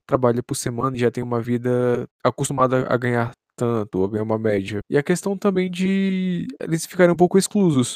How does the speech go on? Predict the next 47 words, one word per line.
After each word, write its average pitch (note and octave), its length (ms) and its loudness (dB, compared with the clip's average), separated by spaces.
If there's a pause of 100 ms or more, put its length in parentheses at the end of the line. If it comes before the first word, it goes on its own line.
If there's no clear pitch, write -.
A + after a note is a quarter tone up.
(120)
no C3 100 -2
meio C#3 180 8
da C#3+ 160 6
arte, A#2+ 280 4
no B2+ 40 4
meio C3 120 10
do C3 80 6
que - 120 2
gostam C#3+ 300 6
de C#3+ 80 -8
fazer. A2+ 420 -2
Então, D3+ 480 2
talvez E3 320 6
deveria D#3 720 6
abrir A#2+ 280 2
um B2+ 180 -4
programa A#2 480 2
no G#2 80 -2
governo, G#2+ 500 -4 (240)
é, G#2+ 400 -2 (160)
sei - 160 -2
lá, A#2+ 140 4
pelo A#2 140 -2
menos A#2+ 160 -4
uma C3 160 -2
T C3 120 0
V A#2+ 280 2
aberta, A2 680 0
usando, A2+ 340 0
por A#2 140 -4
exemplo, G#2+ 580 0 (240)
as G#2+ 80 -6
mesmas B2+ 400 -2
redes A#2 360 -2
de - 80 -12
transmissão A2 560 -2
do, G2+ 120 -6
da G2+ 120 0
T A2 100 -8
V G#2+ 140 -4
Senado A#2 500 -4
para B2 320 -4 (140)
abrir D3+ 340 2
algo C3+ 180 0
sobre B2 240 2
arte, A#2 440 2
tentar B2 500 -4